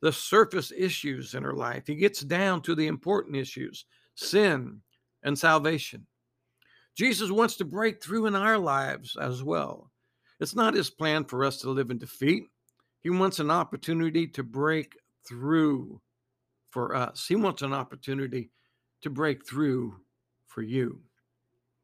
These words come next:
Number seven, he breaks through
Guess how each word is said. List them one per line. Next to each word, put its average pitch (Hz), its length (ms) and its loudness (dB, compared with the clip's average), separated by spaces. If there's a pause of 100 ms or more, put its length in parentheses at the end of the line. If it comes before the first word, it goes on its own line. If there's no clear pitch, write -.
(560)
Number 214 200 6
seven, 185 520 6 (1500)
he 247 140 2
breaks 208 360 4
through 175 540 6